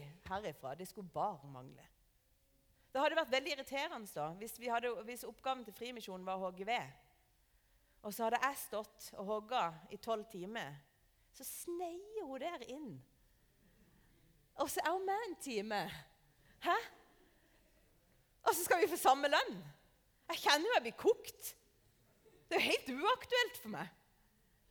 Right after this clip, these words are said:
Helt uaktuelt! Og det er arbeideren som er her, de reagerer jo. Hvordan kan du gjøre dette?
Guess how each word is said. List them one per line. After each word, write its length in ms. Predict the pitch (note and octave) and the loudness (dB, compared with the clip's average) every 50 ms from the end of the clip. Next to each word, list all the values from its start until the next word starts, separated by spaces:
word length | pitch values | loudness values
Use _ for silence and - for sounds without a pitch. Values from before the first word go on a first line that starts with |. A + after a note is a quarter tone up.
| _ _ _ _ _ _ _ _ _ _ _ _ _ _ - - | _ _ _ _ _ _ _ _ _ _ _ _ _ _ -2 4
Helt 400 | - C#5 A#4 E4+ - - - - D4 C#4+ | 4 4 4 2 -2 -6 -12 -10 -6 0
uaktuelt! 800 | D#4+ F#4 - - - - C4 - D#4+ A3+ B3+ - - - - - - _ _ _ _ _ _ _ _ _ - - - - - _ _ _ _ _ _ - - F#4 F4+ E4+ E4+ D4+ A#3 F#3+ - - _ _ _ _ _ _ _ _ _ _ _ _ _ _ _ _ _ _ _ _ _ _ _ _ _ _ _ _ _ _ _ _ _ _ _ _ _ _ _ _ - | 2 2 2 0 -2 -6 -2 2 2 2 2 -2 -10 -14 -16 -18 -18 _ _ _ _ _ _ _ _ _ -20 -20 -20 -20 -20 _ _ _ _ _ _ -6 -2 0 2 2 0 0 -2 -6 -14 -18 _ _ _ _ _ _ _ _ _ _ _ _ _ _ _ _ _ _ _ _ _ _ _ _ _ _ _ _ _ _ _ _ _ _ _ _ _ _ _ _ 2
Og 60 | E4+ | 6
det 80 | F#4+ F#4+ | 8 10
er 100 | C#4+ D#4+ | 10 8
arbeideren 520 | E4 A#3+ C4+ D4+ F#4 G#4 G4 D4+ C#4 C4 B3 | 8 8 8 8 8 8 6 4 4 2 0
som 100 | C#4 C4+ | -2 -2
er 100 | B3+ A#3 B3+ | 0 2 2
her, 120 | D#4 F4+ D4 | 4 2 2
de 100 | A#3+ C#4+ D4+ | 0 -2 0
reagerer 580 | G4+ G4 C#4 C#4 A#3+ F3 B3 D4 G#4+ G#4+ D4 G#3+ | 2 4 4 4 2 0 -2 0 0 0 0 -2
jo. 140 | F3 F#3 F#3+ | -2 -2 -2
Hvordan 260 | G#3+ C#4+ F4+ G4+ F4 | -4 -4 -4 -4 -4
kan 140 | - D4 B3+ | -4 -4 -2
du 80 | B3 | 2
gjøre 260 | A3+ A#3+ C#4 D4+ C4+ - | 4 4 4 4 4 2
dette? 400 | E4+ - - - - G#4 G#3+ | 2 0 -2 -6 -2 -2 -2